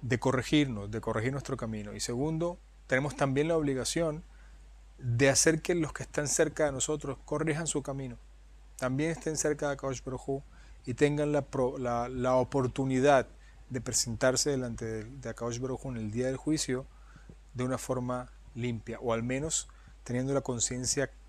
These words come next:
clara y, y tranquila de que al menos lo intentamos, al menos intentamos hacer un esfuerzo para que llegue, llegar al día del juicio como corresponde.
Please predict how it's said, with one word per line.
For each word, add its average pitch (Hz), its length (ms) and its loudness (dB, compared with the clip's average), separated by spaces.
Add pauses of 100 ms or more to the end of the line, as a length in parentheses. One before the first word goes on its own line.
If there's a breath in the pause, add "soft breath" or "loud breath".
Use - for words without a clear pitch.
(420)
clara 143 520 6
y, 131 140 -8 (120)
y 117 340 -4
tranquila 143 580 2
de 123 220 -2
que 117 260 -6 (800 soft breath)
al 127 160 8
menos 143 280 2
lo 139 80 0
intentamos, 110 640 -4
al 113 100 -6
menos 127 200 -4
intentamos 127 480 -6
hacer 123 160 -6
un 120 100 -6
esfuerzo 120 400 -6
para 113 240 -2
que 120 200 -2
llegue, 113 340 -6
llegar 113 300 2
al 120 80 2
día 113 100 0
del 110 80 -2
juicio 113 280 -8
como 110 160 -10
corresponde. 101 600 -10